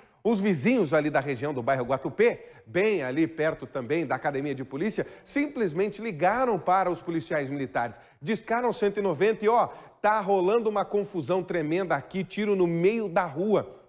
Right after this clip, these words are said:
Teve um jovem que acabou recebendo um tiro. Um jovem de vinte e cinco anos de idade. Ele foi imobilizado pelos socorristas do Corpo de Bombeiros.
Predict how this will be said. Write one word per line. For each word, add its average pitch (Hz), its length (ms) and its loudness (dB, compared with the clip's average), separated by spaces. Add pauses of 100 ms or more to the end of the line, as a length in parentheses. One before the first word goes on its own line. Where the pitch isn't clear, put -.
(180)
Teve 180 240 4
um 208 120 -2
jovem 151 440 0 (380)
que 214 80 0
acabou 190 460 2
recebendo 180 600 -2
um 185 120 -4
tiro. 190 500 -2 (320)
Um 214 80 -4
jovem 208 240 2
de 170 80 -4
vinte 190 180 -4
e - 40 -18
cinco 190 280 -4
anos 175 140 0
de 151 60 -4
idade. 117 360 0
Ele 165 100 2
foi 202 200 4
imobilizado 160 560 0
pelos 143 180 -4
socorristas 160 540 -2
do 147 100 -4
Corpo - 260 -6
de 143 60 -10
Bombeiros. 113 500 -2